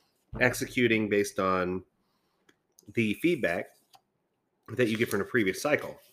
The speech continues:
So in some ways, Agile is a series of miniature waterfalls, uh, just with less, how should I put, less prescribed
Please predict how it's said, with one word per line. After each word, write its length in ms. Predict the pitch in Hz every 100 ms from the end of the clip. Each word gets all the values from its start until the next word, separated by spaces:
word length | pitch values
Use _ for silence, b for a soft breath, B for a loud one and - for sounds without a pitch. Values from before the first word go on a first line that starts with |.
| -
So 300 | - 131 127
in 180 | 147 135
some 260 | 127 185 185
ways, 500 | 196 131 95 - - _ _ _ _ - _ _
Agile 380 | 117 143 156 160
is 300 | 143 220 196
a 60 | 104
series 340 | - 101 95
of 80 | 90
miniature 340 | 92 92 -
waterfalls, 580 | 90 87 92 107 160 - _ - _ _ _ _ 123
uh, 340 | 117 110 113 113
just 340 | 160 151 - _ _ _
with 260 | 147 147 143
less, 580 | 147 170 160 - - - _ _ _ _
how 120 | -
should 120 | 123 104
I 40 |
put, 140 | 95
less 160 | 95 98
prescribed 840 | - 120 - 120 131 90 85 85